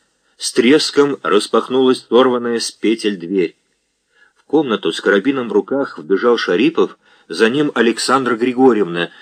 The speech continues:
не успевшая убрать рассыпавшихся по плечам волос. Закрыв глаза, она прислонилась к косяку. "Что такое, Саша?"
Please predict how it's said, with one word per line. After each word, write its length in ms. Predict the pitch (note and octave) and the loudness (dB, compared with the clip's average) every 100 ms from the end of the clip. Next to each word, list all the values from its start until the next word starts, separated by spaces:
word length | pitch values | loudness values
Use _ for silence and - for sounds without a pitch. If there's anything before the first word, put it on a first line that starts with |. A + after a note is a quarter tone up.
| - | -20
не 120 | - A#2 | -8 -6
успевшая 680 | A#2+ - B2+ A#2 - A2+ | -6 -4 -4 -4 -2 0
убрать 460 | G#2+ G2 F#2+ A2 A2 - | 2 0 0 -2 -2 -6
рассыпавшихся 1040 | F2 F#2+ - A#2+ G2+ - G2+ - G2+ F#2 - _ | -6 -4 -4 -4 -4 -6 -8 -4 -2 -4 -6 _
по 120 | F#2+ | -6
плечам 440 | - F2+ - F#2 F2+ | -4 -6 -4 -4 -4
волос. 480 | F2+ D#2+ C2+ - _ _ _ _ _ _ _ _ _ _ | -4 -4 -8 -16 _ _ _ _ _ _ _ _ _ _
Закрыв 440 | D#2+ D#2 C3+ D3 | -8 -2 0 0
глаза, 460 | A2+ A#2+ B2+ D3+ C#3 - _ | 0 -2 0 -2 -2 -10 _
она 280 | - G2+ B2+ | -6 -4 -4
прислонилась 760 | D3+ B2+ - B2 B2+ G#2+ E2+ - | -2 -2 0 0 0 -4 -4 -8
к 80 | |
косяку. 540 | - G2 G2+ - D#2+ - _ _ _ _ _ _ _ _ - | -6 -6 -6 -6 -8 -8 _ _ _ _ _ _ _ _ -10
"Что 400 | - - D#3 D3 | -8 -2 0 0
такое, 560 | D#3 C#3+ D#3 C3+ G2 | 0 -2 2 4 4
Саша?" 640 | - - C#3+ B2+ - F#2+ | 0 0 0 -2 -2 -4